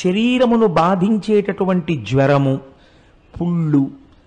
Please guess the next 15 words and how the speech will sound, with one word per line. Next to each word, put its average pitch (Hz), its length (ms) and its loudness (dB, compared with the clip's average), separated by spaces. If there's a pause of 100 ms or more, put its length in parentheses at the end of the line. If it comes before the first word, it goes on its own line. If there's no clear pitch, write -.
(320)
దీర్ఘకాలిక 175 840 0
రోగములు, 139 600 0 (420)
ఇంటిలో 226 560 2
ఉన్న 214 340 0
ఐశ్వర్యమును 208 800 -2
అనుభవించడానికి 190 1040 0
ప్రతిబంధకమైన 180 1040 0
రోగములు, 143 720 2 (420)
ఇవి 147 200 0
రాకుండా 175 680 2
ఉండాలి. 151 500 0 (320)
ఇవి 147 160 0
రాకుండా 180 680 2
ఉండడం, 170 680 2 (280)
ఉన్న 190 360 2